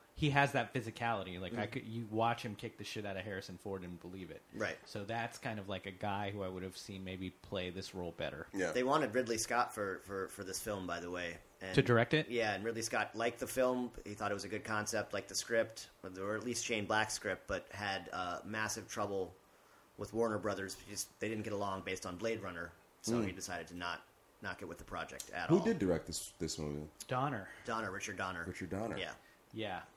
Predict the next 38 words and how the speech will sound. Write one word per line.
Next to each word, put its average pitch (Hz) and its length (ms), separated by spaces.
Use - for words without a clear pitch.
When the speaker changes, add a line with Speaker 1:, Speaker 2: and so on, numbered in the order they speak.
Speaker 1:
Uh, 107 460
but 160 260
I, 151 140
you 139 100
know 147 140
who, 147 260
uh, 143 200
the 143 160
other 190 180
Scott 123 460
would 117 100
have 107 100
done 107 180
a 104 40
great 101 220
job 98 180
with 104 140
this 113 120
too. 131 300
Speaker 2:
Tony 117 220
Scott. 90 240
Speaker 1:
Tony 170 240
Scott - 300
Speaker 2:
Yeah. 151 40
Speaker 1:
would 151 80
have 147 80
rocked 143 480
with 123 160
this 113 160
movie. 104 240
Speaker 2:
They 110 100
worked 113 260
together, 101 440
you 95 60
know, 90 120
very 107 200
shortly 90 320
after. - 380